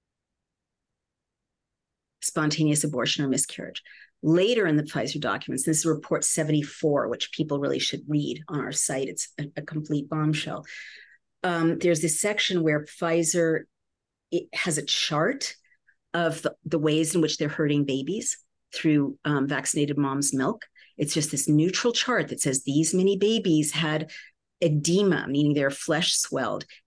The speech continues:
These many babies had convulsions. These many babies had fever.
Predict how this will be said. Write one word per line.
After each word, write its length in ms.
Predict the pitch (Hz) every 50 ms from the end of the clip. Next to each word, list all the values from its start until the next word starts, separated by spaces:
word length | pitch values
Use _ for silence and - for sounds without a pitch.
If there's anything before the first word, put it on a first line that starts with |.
| _
These 240 | - 147 147 151 -
many 200 | 185 165 165 165
babies 340 | 170 180 185 180 180 175 -
had 160 | 196 190 190
convulsions. 640 | - 196 196 220 233 226 214 - - 143 90 - -
These 240 | - 135 131 - 165
many 160 | 151 156 156
babies 380 | 165 175 170 170 185 180 - 208
had 180 | 202 196 190
fever. 440 | - - 233 214 196 175 135 -